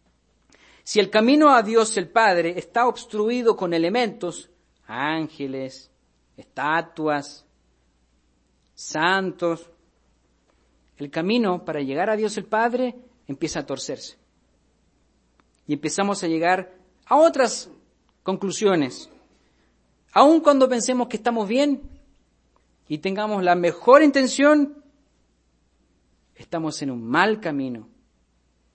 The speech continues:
¿A dónde vamos con todo esto? Si bien es cierto que el culto a los ángeles no es un problema como tal, <clears throat>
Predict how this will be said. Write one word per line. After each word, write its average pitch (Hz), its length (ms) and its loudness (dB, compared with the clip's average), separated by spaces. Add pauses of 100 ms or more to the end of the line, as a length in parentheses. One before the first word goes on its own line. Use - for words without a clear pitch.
(1300)
¿A 127 80 -10
dónde 175 180 -4
vamos 180 220 -2
con 139 160 -8
todo 123 240 -8
esto? - 220 -18 (1700)
Si - 160 -8
bien 190 120 -2
es 202 100 -4
cierto 208 320 -2
que - 60 -6
el 170 100 -6
culto 196 300 -4
a 185 40 -2
los 165 160 -4
ángeles 160 380 -6
no 139 100 -2
es 151 160 -8
un 170 120 -8
problema 131 520 -10 (920)
como 101 200 -18
tal, 139 400 -4 (720)
<clears throat> 175 500 -10